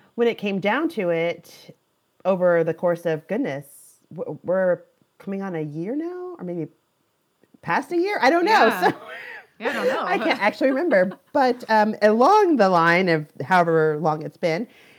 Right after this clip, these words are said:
Speaker 1: I have actually realized the need that is out there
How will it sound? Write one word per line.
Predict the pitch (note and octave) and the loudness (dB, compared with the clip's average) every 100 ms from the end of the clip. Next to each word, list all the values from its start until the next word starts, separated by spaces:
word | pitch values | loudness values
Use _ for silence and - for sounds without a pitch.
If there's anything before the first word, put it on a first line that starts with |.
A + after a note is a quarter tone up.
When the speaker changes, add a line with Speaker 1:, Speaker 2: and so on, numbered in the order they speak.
| - - _ _ | -20 -20 _ _
Speaker 1:
I | F#3 G3+ G#3+ A3+ A3 | -2 0 0 0 -2
have | G#3+ G3 - | -2 -4 -4
actually | F#3 - G#3 G#3 | -8 -8 -6 -6
realized | F#3+ F#3+ F3 F3 D#3+ _ _ _ - | -4 -2 0 -2 -4 _ _ _ -8
the | E3+ | -4
need | F#3+ G3 G3 E3+ | -4 -2 -4 -2
that | E3+ - | -4 -2
is | G#3+ B3+ | -2 0
out | E3+ C#3 | -2 -4
there | C#3+ C3 C3+ | -8 -14 -14